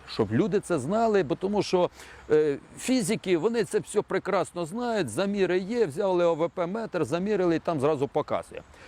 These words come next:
Що значить мертва вода? Мертва вода, яка має показник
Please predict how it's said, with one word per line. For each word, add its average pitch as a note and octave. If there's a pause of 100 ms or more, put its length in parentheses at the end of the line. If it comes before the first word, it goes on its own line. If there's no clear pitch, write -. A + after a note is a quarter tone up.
(140)
Що C4+
значить G3+
мертва D#3
вода? A#2 (360)
Мертва D#3
вода, B2
яка E3+
має E3+
показник C#3